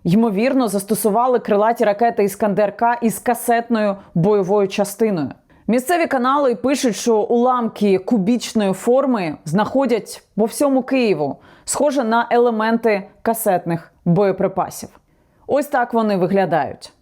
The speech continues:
Вже за хвилину, друзі, поговоримо про нову зброю, яку Росія застосувала під час атаки,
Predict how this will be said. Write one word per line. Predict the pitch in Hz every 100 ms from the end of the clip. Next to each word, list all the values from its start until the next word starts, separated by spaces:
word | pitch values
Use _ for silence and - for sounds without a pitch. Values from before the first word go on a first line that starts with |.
| - -
Вже | 202 339
за | 349 349
хвилину, | 311 311 302 233
друзі, | 196 262 269 247
поговоримо | 226 233 240 294 247 233
про | 254 262
нову | 269 262 294
зброю, | 196 190 285 330 277
яку | - 233
Росія | 233 - 277 247
застосувала | 202 196 226 - 233 233 208
під | 175 214
час | 240 226
атаки, | 233 - 294 320 302